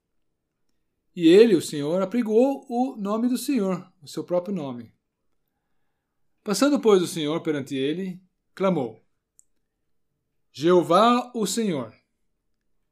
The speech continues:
Deus misericordioso e piedoso, tardio em iras e grande em beneficência e verdade,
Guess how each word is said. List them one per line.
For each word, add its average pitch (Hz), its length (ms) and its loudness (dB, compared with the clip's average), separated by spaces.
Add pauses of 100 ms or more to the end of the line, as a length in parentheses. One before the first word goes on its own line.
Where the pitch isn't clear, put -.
(380)
Deus 202 300 6
misericordioso 208 1000 2
e 214 40 0
piedoso, 156 680 -2 (1040)
tardio 175 500 0
em 170 400 2
iras 247 280 0
e 190 60 -2
grande 220 420 0
em 208 40 -4
beneficência 185 800 -4
e 220 40 -6
verdade, 131 600 -8